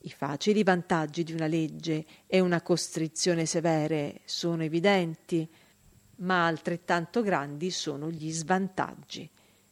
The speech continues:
Il genere di perfezione che riescono a creare tende ad essere meccanico,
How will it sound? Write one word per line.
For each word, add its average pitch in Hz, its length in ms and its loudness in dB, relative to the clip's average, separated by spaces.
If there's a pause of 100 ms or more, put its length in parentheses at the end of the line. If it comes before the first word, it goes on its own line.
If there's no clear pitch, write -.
(680)
Il 196 180 2
genere 240 400 6
di 165 140 0
perfezione 190 720 2
che - 100 0
riescono 170 500 2
a 156 60 -2
creare 160 640 -4 (180)
tende 233 300 4
ad 196 80 6
essere 214 420 4
meccanico, 151 920 -2